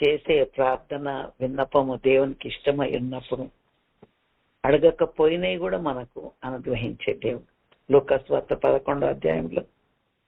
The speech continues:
ఒక స్నేహితుని దగ్గరికి మరొక స్నేహితుడు అర్ధరాత్రి వచ్చి, "నాకు మూడు రొట్టెలు బదులిమ్ము, మార్గ మధ్యంలో నా స్నేహితుడు నా ఇంటికి వస్తూ ఉన్నాడు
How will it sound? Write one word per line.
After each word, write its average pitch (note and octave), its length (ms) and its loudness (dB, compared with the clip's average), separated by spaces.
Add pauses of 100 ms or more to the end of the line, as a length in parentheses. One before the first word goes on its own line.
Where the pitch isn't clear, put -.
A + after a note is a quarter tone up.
(120)
ఒక D3+ 180 2
స్నేహితుని E3+ 580 -2
దగ్గరికి D3 440 0
మరొక C3+ 420 0
స్నేహితుడు C3+ 720 -4 (200)
అర్ధరాత్రి C3+ 600 2
వచ్చి, - 420 -8 (2250)
"నాకు D3 300 0
మూడు F3 360 4
రొట్టెలు D3+ 420 0
బదులిమ్ము, C3+ 680 -4 (1300)
మార్గ D3+ 340 2
మధ్యంలో D3+ 540 2
నా C#3+ 260 0
స్నేహితుడు C#3 480 -2
నా C#3 280 0
ఇంటికి D3+ 380 -2
వస్తూ C3+ 320 0
ఉన్నాడు B2+ 420 -2